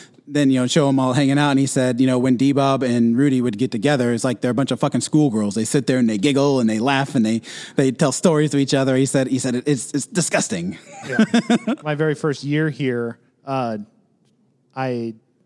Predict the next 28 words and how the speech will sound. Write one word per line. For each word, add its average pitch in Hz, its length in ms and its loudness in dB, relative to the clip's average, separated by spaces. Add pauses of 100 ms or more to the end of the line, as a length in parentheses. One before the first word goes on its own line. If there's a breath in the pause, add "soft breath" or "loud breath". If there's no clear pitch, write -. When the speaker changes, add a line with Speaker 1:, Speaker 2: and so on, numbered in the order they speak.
(140)
Speaker 2:
I 135 60 -10
knew 143 180 -2
Hat. 156 280 -4 (340)
I, 139 80 -6
it 120 140 -4 (580)
was 127 140 -20
before 170 440 -4
I 156 80 -2
moved 151 240 -2
to 139 60 0
Omaha, 117 500 -4 (680)
and 139 180 -6
I 131 80 -2
knew 143 200 -2
Hat 143 240 -4
was 135 300 -6
at 139 120 -12
the 113 80 -12
condo, 139 460 -8
not 143 180 -4
at 135 80 -8
the 123 60 -14
condo. 123 380 -8
He 131 140 -20
was 123 160 -16
at 131 180 -8
the, 127 180 -6
uh, 113 280 -4